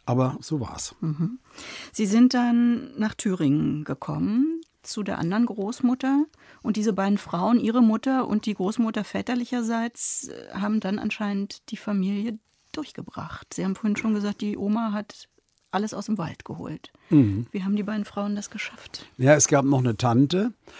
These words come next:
Speaker 1: also eine Schwester von meinem Vater, deren Freunde, Ehemänner, zukünftige Ehemänner sind alle gefallen. Also sie war sozusagen eine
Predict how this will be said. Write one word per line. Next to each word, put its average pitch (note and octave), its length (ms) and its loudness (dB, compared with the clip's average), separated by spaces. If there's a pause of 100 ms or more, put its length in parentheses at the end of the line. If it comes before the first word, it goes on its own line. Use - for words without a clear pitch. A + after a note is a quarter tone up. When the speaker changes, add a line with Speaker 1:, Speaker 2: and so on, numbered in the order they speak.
(120)
Speaker 1:
also B2 180 4
eine A#2+ 100 6
Schwester C#3 460 2
von D3+ 180 4
meinem B2 260 6
Vater, C3 580 0 (340)
deren A#2+ 580 6 (1000)
Freunde, B2 1160 8 (420)
Ehemänner, A#2+ 920 6 (380)
zukünftige B2+ 480 0
Ehemänner A#2+ 260 4
sind A#2 140 -4
alle A#2+ 200 0
gefallen. B2 540 0 (680)
Also B2 160 4
sie A#2+ 120 4
war B2+ 160 8
sozusagen A#2+ 720 2
eine A2+ 500 0